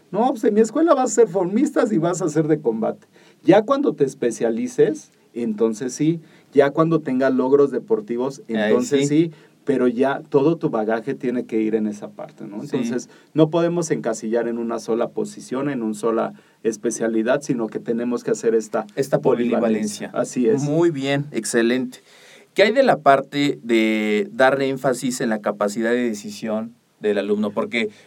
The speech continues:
Speaker 2: yo creo que ya no lo compartiste,
Speaker 1: Ajá.
Speaker 2: no así puntual, nos diste un ejemplo muy claro, pero esta cuestión de darle,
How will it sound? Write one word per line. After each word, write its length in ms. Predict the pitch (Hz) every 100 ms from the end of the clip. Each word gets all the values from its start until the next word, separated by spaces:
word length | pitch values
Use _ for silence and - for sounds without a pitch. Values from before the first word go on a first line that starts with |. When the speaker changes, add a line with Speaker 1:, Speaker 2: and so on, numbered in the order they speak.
| -
Speaker 2:
yo 100 | 170
creo 120 | 196
que 120 | 185
ya 100 | 170
no 80 | 170
lo 120 | 160
compartiste, 800 | 135 107 113 107 139 - 160 165
Speaker 1:
Ajá. 300 | 127 - 131 113
Speaker 2:
no 260 | 123 139
así 220 | 135 -
puntual, 500 | - 131 110 127 135
nos 140 | 143 113
diste 220 | 113 127
un 80 | 127
ejemplo 340 | 117 120 123
muy 160 | 110 110
claro, 320 | 120 117 135 151 - - _
pero 120 | 120 139
esta 160 | 180
cuestión 320 | 175 143 151 151
de 100 | 147
darle, 520 | 147 147 147 151